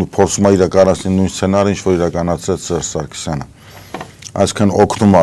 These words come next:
այսօր ընդդիմությանը, որտեղ մենք ունենք բավականին նահազանգեր, որ մա-, բանի, Ք П Ա-կան թաղապետերը, մանկապարտեզներ, դպրոցներ,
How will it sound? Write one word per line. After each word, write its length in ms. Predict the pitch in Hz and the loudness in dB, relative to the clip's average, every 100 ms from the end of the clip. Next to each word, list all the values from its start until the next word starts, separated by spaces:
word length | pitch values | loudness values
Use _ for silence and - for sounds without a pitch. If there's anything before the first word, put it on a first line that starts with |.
| 82 | 4
այսօր 260 | - 85 82 | 2 -2 -2
ընդդիմությանը, 680 | 82 82 78 - 85 107 117 | -2 -2 -4 -6 0 2 4
որտեղ 260 | 101 107 95 | 4 2 0
մենք 220 | 90 90 | -2 -2
ունենք 160 | 87 82 | -2 0
բավականին 560 | 87 87 85 87 95 90 85 | 2 2 2 2 2 2 2
նահազանգեր, 840 | 82 82 82 90 90 95 87 76 82 | 2 0 0 0 2 2 2 0 -4
որ 140 | 73 - - - - - - 90 | -4 -12 -20 -20 -20 -20 -12 0
մա-, 240 | 98 98 78 90 | 2 2 0 0
բանի, 240 | 87 80 76 65 - _ - - - 78 - - - - - - | 2 0 -4 -8 -18 _ -20 -20 -20 -20 -20 -20 -20 -20 -20 -8
Ք 80 | |
П 160 | 95 107 | 2 6
Ա-կան 320 | 101 95 101 | 6 6 2
թաղապետերը, 680 | 87 92 92 92 90 95 87 85 | 4 4 4 2 0 2 0 2
մանկապարտեզներ, 1160 | 95 104 90 80 85 82 90 78 - 82 82 85 | 0 0 -2 -2 -2 -2 -4 -6 -6 -6 -4 -4
դպրոցներ, 1040 | 78 90 76 82 85 - 90 82 82 82 | -2 -4 -2 0 0 -2 -4 -2 -2 -2